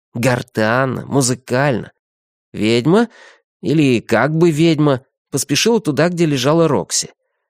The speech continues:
Затем она что-то крикнула на своём языке, словно кого-то позвала. И тогда я его увидел.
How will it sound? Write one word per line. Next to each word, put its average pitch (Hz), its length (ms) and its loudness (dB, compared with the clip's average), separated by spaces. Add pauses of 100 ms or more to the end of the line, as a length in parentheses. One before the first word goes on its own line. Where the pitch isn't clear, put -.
Затем 143 480 0
она 175 220 2
что-то 170 340 -2
крикнула 147 480 0
на 117 80 2
своём 139 400 0
языке, 117 580 -2 (240)
словно 180 420 -2
кого-то 151 340 -2
позвала. 143 640 -2 (880)
И 110 120 -8
тогда 104 640 -2
я 131 400 -2
его 107 600 -2
увидел. 165 540 -6